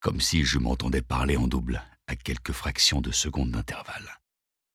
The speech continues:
J'ouvre les yeux sur un plafond gris sale. Je bascule la tête avec effort sur le béton. Tout mon corps est devenu raide comme un bout de bois.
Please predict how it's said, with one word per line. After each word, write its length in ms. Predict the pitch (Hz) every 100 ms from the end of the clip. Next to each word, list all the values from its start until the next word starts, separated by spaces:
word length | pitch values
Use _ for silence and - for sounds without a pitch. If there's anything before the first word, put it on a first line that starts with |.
| _ _ _ _ _ _ _ -
J'ouvre 400 | - 78 76 87
les 200 | 80 87
yeux 80 |
sur 180 | 90 80
un 80 | 73
plafond 400 | - 76 - 80
gris 280 | 71 - 78
sale. 500 | - - - - - _ _ _ _ _ _ _ -
Je 140 | 76 78
bascule 320 | 92 - 95
la 100 | 85
tête 240 | - 104
avec 280 | 80 87 -
effort 300 | - 95 -
sur 140 | -
le 100 | 76
béton. 380 | 67 69 - 65 - _ _ _ _ _ _ -
Tout 100 | 117
mon 160 | 90 82
corps 320 | - 107 87
est 60 |
devenu 360 | 78 76 82 85
raide 380 | - 87 80 80
comme 240 | - 65
un 100 | 64
bout 160 | 64 73
de 100 | -
bois. 320 | - - -